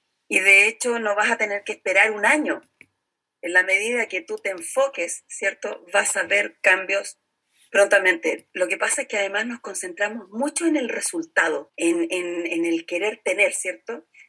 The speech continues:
Pero resulta que cuando empiezas a entender que parte de ti, empiezas también a desarrollar la habilidad que a veces la vemos como tan compleja, que es la paciencia. Paciencia. ¿Acaso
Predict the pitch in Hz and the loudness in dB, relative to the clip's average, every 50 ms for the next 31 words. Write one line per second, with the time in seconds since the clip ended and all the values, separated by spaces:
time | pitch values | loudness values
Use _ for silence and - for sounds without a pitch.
0 | _ _ _ _ _ - 190 180 180 170 175 175 - 226 214 - 226 220 208 190 | _ _ _ _ _ -2 4 6 6 6 6 2 0 -2 0 0 -2 0 0 -2
1 | 175 185 175 170 170 170 165 165 185 202 208 - 226 214 214 208 - 196 185 180 | 0 0 0 0 -2 -4 -4 -4 -4 -6 -4 -6 -6 -8 -10 -8 -8 -8 -8 -4
2 | 185 196 190 - - _ _ _ _ _ _ _ _ _ _ - - 175 170 165 | -2 -2 -2 -2 -4 _ _ _ _ _ _ _ _ _ _ -10 -4 0 0 0
3 | 170 - _ 185 196 214 - 240 233 240 240 240 - 247 254 311 381 - _ _ | 0 0 _ 4 4 4 4 2 2 2 2 0 -2 -6 -8 -8 -8 -10 _ _
4 | _ _ 381 175 165 185 196 - - 214 196 - 196 185 180 185 202 208 202 196 | _ _ -10 -6 -4 -4 -4 -2 -4 -6 -6 -8 -8 -6 -4 -2 2 2 2 2
5 | 190 - - 185 175 175 170 170 196 214 214 208 208 202 185 185 180 175 180 180 | 2 0 -2 0 0 0 2 2 2 2 4 4 4 4 4 0 -6 -6 -8 -4
6 | 180 196 214 233 233 240 233 _ - 202 - - - - - - - 202 - - | -2 -2 0 0 -2 -4 -6 _ -8 -8 -8 -6 -8 -8 -6 -6 -6 -6 -4 -4
7 | - 110 - - - - - _ - - 240 - - - - - - - - - | -4 -2 -4 -4 -6 -12 -12 _ -8 -8 -6 -8 -8 -4 0 2 4 4 2 0
8 | 294 294 - - 277 - - - _ - - - - - - - - - _ _ | -2 -4 -2 -2 -2 -2 -4 -6 _ 0 0 0 0 0 -6 -10 -10 -10 _ _
9 | _ _ _ _ _ _ - 220 226 226 233 233 220 - - - - - - 233 | _ _ _ _ _ _ -14 -14 -12 -10 -10 -10 -10 -10 -8 -6 -6 -6 -6 -6
10 | 269 302 320 320 311 302 - - - - - - - _ _ _ _ _ - _ | -4 -2 -2 0 -2 -2 -4 -6 -6 -6 -6 -6 -12 _ _ _ _ _ -20 _
11 | _ _ _ _ _ _ _ _ - - - - - - - 202 208 226 240 240 | _ _ _ _ _ _ _ _ -8 -6 -4 -4 -4 -6 -8 -10 -8 -8 -6 -6
12 | 247 240 240 - - - - - - _ _ _ _ _ _ _ 196 190 - - | -6 -6 -8 -6 -6 -6 -6 -6 -8 _ _ _ _ _ _ _ 0 2 4 4
13 | 240 254 254 - - 233 196 180 - - | 4 4 4 2 0 0 0 -2 -2 -6